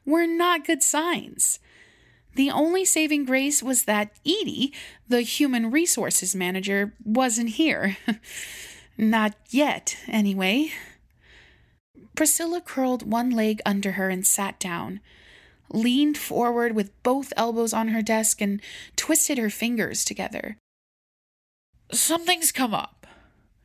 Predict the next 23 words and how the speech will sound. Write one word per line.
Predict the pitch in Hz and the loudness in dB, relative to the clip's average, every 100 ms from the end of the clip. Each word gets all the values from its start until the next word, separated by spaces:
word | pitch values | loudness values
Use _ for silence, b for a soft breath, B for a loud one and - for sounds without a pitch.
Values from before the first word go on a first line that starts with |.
| b b b b b b | b b b b b b
It | - 254 247 | -4 -2 2
wasn't | 311 359 427 - | 2 2 -2 0
her | 339 311 285 | 2 2 0
"you're | - - 208 240 | -2 -2 0 2
in | 262 202 | 2 2
trouble" | - - 185 208 277 | 2 0 0 0 0
voice, | 285 294 320 311 - - B B B B - | 2 2 2 2 0 -2 B B B B -2
more | 247 311 | 2 4
like | 311 254 - | 4 2 0
the | 233 | 0
universal | 208 202 220 214 214 208 - 202 180 - | 2 2 2 2 2 2 2 0 -2 0
"someone | - 220 226 220 220 | 0 0 0 0 0
has | 214 196 180 175 | 2 2 0 -2
died" | - 190 202 175 - | -2 0 2 0 -4
voice. | - 69 69 - - - B B B B B B B | -10 -10 -6 0 0 0 B B B B B B B
I | 226 | 0
didn't | 285 247 208 | 2 2 2
know | 208 220 | 2 4
whether | 214 196 196 190 | 2 2 0 0
to | |
be | 196 190 175 | 0 0 0
more | 175 175 180 220 247 262 262 269 262 | -2 -2 0 0 2 2 0 -2 -6
or | - 190 180 175 | -6 -4 -4 -4